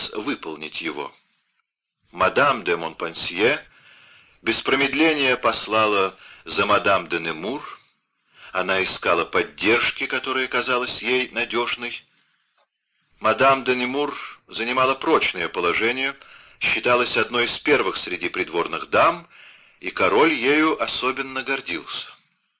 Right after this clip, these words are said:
«Корольком» называла некогда старая Екатерина Медичи своего маленького пленника. Он тем временем так вырос,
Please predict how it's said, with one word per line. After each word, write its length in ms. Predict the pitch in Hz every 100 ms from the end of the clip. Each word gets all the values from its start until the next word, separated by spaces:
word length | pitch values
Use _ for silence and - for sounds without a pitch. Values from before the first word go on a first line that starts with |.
| _ _ _ _ _ _ -
«Корольком» 920 | 120 120 127 120 - 170 135 80 65 _ _ _ _ - -
называла 600 | 92 95 107 110 110 104
некогда 480 | 98 104 104 95 92
старая 580 | - - 101 101 95 87
Екатерина 600 | 85 95 95 92 95 90
Медичи 680 | 90 107 104 - 104 104 - - - - _
своего 460 | - - 92 92 104
маленького 600 | 98 104 107 101 104 104
пленника. 800 | 104 110 98 80 71 - 60 - _ _ _ _ _ _ _ -
Он 240 | 98 113
тем 240 | 127 135 123
временем 480 | 123 135 131 123 113
так 380 | 117 151 -
вырос, 760 | 175 170 135 80 - - -